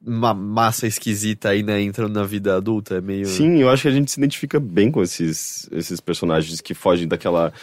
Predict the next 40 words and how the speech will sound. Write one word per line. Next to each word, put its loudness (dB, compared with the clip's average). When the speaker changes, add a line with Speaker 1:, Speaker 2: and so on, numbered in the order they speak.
Speaker 2:
daquele, 0
daquela -2
coisa 4
de, -12
de 2
padrão 4
de 2
beleza, 2
sabe? 0
Só 0
porque 0
é 4
uma 4
série. 4
E 4
é 8
muito 6
comum 6
isso, 4
sabe? 2
Séries 2
ame-, 2
americanas, 0
você 0
ter 6
uma, 4
uma 4
imagem 6
muito 2
perfeita 2
e 2
pessoas -2
muito 0
bem 4
vestidas, 0
com -8
cabelo 2
perfeito 0
e 4
aquelas, 0